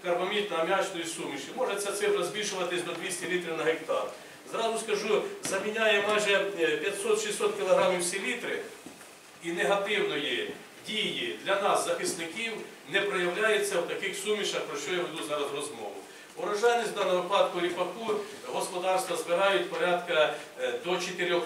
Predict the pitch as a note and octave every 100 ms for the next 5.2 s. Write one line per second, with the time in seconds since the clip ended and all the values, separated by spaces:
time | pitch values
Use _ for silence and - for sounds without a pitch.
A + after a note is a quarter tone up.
0 | - G3+ G3+ - F3+ F3 F3 F3 C3 G#2
1 | - - - - D#3 D#3+ F3+ G3 E3 -
2 | G3 G3+ G3 - E3 D3 C3+ E3+ F3 F3+
3 | F3+ F#3+ F3 - - C#3+ E3+ F3 F3+ F3
4 | E3+ - - - E3+ F3+ F3+ F#3 - -
5 | B2 A2+